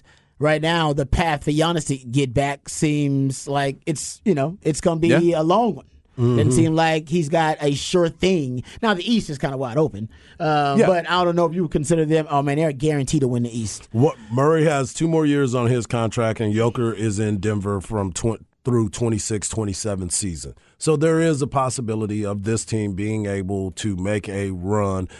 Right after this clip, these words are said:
Speaker 3: Now, the biggest question is, when you have success, how do you bounce back from success, right? What is the, what is the ultimate goal? I think because of the way that he carries himself,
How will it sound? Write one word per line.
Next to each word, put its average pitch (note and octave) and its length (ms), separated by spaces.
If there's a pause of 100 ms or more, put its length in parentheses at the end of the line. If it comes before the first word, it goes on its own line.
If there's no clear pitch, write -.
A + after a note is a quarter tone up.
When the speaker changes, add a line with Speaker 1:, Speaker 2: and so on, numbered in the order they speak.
(200)
Speaker 3:
Now, G2+ 140
the G2 80
biggest A2+ 340
question A#2+ 460
is, B2+ 260
when G#2 220
you G#2+ 100
have G#2+ 280
success, A2 460
how A2+ 120
do G#2+ 80
you G#2+ 120
bounce F#2+ 300
back E2+ 300
from D#2 160
success, - 560
right? G2+ 240 (440)
What A#2 240
is B2+ 200
the, A2+ 480
what A#2 180
is B2 160
the A#2 180
ultimate A2 540
goal? F#2 400 (500)
I C#3+ 280
think B2+ 340
because A2 380
of A#2 100
the G#2 100
way A2 220
that G2+ 200
he A#2 180
carries A2+ 480
himself, A2 720